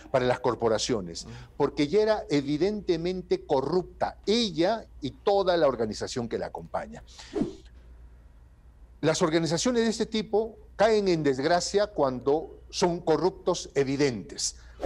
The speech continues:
Speaker 1: Mientras que seas corrupto solapado, no hay problema. Pero cuando ya la gente se da cuenta y dice, "No, este ya no nos sirve, tenemos que quemarla". Y la pasaron por la parrilla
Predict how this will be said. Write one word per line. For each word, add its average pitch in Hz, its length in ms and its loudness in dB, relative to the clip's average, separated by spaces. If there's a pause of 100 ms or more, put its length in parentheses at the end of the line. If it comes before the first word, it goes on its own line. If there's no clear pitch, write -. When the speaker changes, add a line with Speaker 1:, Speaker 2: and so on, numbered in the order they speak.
(220)
Speaker 1:
Mientras 165 340 0
que 175 100 0
seas 254 320 0
corrupto 196 500 2
solapado, 185 920 4
no 262 120 2
hay 311 60 4
problema. 175 600 2 (680)
Pero 135 180 2
cuando 135 240 2
ya 196 140 4
la 254 100 4
gente 220 320 -2
se 185 120 0
da 180 80 2
cuenta 190 280 2
y 175 40 2
dice, 139 140 -2
"No, 113 140 2
este 113 160 0
ya 147 100 4
no 151 120 0
nos 127 140 -2
sirve, 98 340 -2 (260)
tenemos 143 360 0
que - 120 -10
quemarla". - 560 -6 (520)
Y 139 80 0
la 143 120 4
pasaron 214 380 2
por 185 120 2
la 147 120 4
parrilla 113 600 0